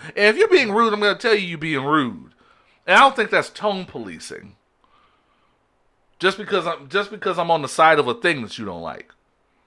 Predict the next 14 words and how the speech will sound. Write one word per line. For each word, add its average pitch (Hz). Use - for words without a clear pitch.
So 170
let's 226
get 214
real 160
about 135
that. 131
I 135
think, 170
and 156
there's 180
not 233
enough 185
breakdown 127
there 113